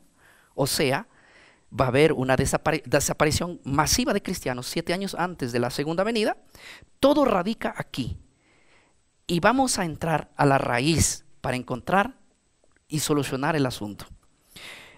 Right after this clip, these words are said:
En Daniel capítulo siete, dice así el verso número dos. Daniel dijo: "Miraba yo en las visiones de la noche, he aquí, las cuatro,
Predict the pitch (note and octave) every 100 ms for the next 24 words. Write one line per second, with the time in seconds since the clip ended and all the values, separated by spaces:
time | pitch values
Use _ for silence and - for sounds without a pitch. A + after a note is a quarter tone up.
0 | _ - F#3 F#3+ G3+ C#4+ C#4+ A3 G#3+ G3+
1 | E3 - G3+ - C3 - _ _ _ C#3
2 | G#3+ - F#3 G#3 G#3+ - - D3 D#3 G3+
3 | - F#3+ D3+ D#3+ C#3+ G3+ D3+ - - -
4 | - - - - _ _ C3+ F#3+ A#3 C#4
5 | G3+ D#3+ C3 C3+ G3 B3 A3 G3 G#3 -
6 | _ _ - C#3 B2+ C3 C3+ G#3+ G#3 G#3
7 | D#3+ D3+ - E3 C#3+ D#3+ - C#3 D#3+ A3+
8 | _ - - - - - F3+ - G#3